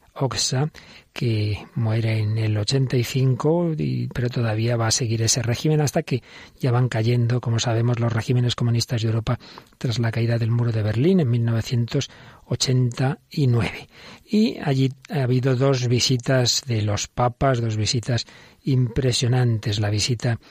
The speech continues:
de Juan Pablo segundo en mil novecientos noventa y tres y ya más recientemente la visita del Papa Francisco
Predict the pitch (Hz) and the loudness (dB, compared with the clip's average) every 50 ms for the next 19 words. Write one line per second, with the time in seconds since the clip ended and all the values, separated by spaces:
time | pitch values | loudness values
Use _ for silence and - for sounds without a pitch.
0 | - - - _ _ - 127 120 - - 123 110 110 110 123 120 120 123 123 120 | -20 -20 -20 _ _ -2 -2 -2 0 0 -2 0 0 2 2 2 4 4 2 2
1 | 113 - - 123 117 143 156 165 180 190 185 147 135 131 127 120 117 107 - - | 2 2 2 2 4 4 6 6 6 6 6 4 4 4 2 2 0 0 0 0
2 | 127 123 117 - 110 101 110 117 147 185 226 226 226 190 208 214 226 - - - | 0 0 0 0 0 0 2 2 2 4 4 2 2 2 2 2 0 0 -6 -16
3 | - - - - _ _ - 139 120 117 120 120 117 117 123 120 127 123 120 - | -20 -20 -20 -20 _ _ -4 -2 0 2 2 2 2 2 2 2 0 0 0 2
4 | 139 127 127 117 123 113 117 123 120 - - 123 110 107 107 107 - 123 107 - | 2 2 2 2 2 2 2 0 0 0 0 0 0 0 0 0 0 -2 0 0
5 | 131 123 - - - - - - _ - - 127 120 113 107 - 123 113 - 120 | -2 -2 -2 -6 -14 -20 -20 -20 _ -4 -2 0 0 -2 0 -2 -2 -2 -2 -2
6 | 107 127 127 120 120 - - - 120 113 - - - 143 135 135 | -2 0 0 0 0 0 0 0 0 0 0 -2 0 0 0 0